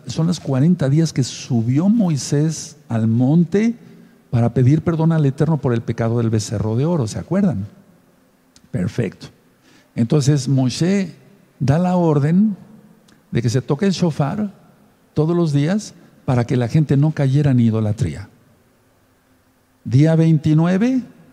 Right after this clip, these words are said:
se interrumpe el toque del shofar y la final trompeta,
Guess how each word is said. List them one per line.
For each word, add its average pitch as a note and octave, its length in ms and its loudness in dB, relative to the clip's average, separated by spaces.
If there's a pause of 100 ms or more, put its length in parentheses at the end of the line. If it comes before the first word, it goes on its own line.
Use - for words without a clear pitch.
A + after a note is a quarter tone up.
(180)
se - 220 -2
interrumpe B2 520 0
el B2 100 -2
toque C3 200 -4
del A#2+ 120 0
shofar B2 480 -4 (180)
y D3 120 4
la C3 280 2 (560)
final D3+ 680 4
trompeta, G#3 840 0